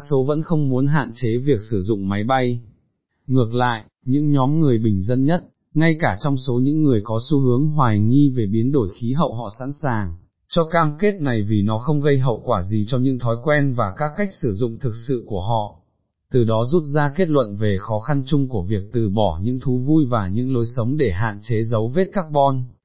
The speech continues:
ngay cả trong những nhóm tỏ ra có một trình độ nhận thức nhất định về sinh thái. Ta không còn, ở trong tình trạng hời hợt của ngôn từ mà là trong thực trạng cụ thể của những hệ lụy của một chủ nghĩa môi trường thực sự,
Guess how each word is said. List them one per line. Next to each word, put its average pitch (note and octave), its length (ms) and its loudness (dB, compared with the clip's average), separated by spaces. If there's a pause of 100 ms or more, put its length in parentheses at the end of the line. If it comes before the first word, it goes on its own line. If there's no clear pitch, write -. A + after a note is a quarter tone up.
(160)
ngay D#3 260 4
cả A2+ 220 0
trong C#3+ 200 2
những C#3 220 0
nhóm B2 300 0
tỏ A2+ 140 -2 (100)
ra C3+ 300 0
có C3 100 -4
một B2 240 -2
trình G#2+ 220 -2
độ G#2 200 -2
nhận A2+ 180 -4
thức E3+ 180 -4
nhất F3 200 0
định B2+ 220 -4
về G#2 140 0 (120)
sinh B2+ 140 -2
thái. A2 420 -2 (640)
Ta D3 160 2
không C3+ 280 0
còn, G2+ 360 2 (340)
ở A2 180 0
trong D3 280 0
tình A#2+ 180 0
trạng A2 260 -4
hời G#2 300 2
hợt G#2 260 0
của G2+ 140 -4
ngôn B2+ 340 0
từ A#2+ 140 4
mà G2 240 2
là G2 220 0
trong C#3+ 200 0
thực A#2+ 200 -4
trạng A2 260 -4
cụ A2+ 200 -4
thể G2+ 280 0
của F2 140 -6
những B2+ 220 -2
hệ D3+ 160 0
lụy A#2+ 320 -2
của G2 160 -2
một G2+ 240 0
chủ G#2+ 160 -2
nghĩa A#2 300 -4
môi D3 240 2
trường A#2+ 260 0
thực A2 140 -6 (120)
sự, B2+ 240 0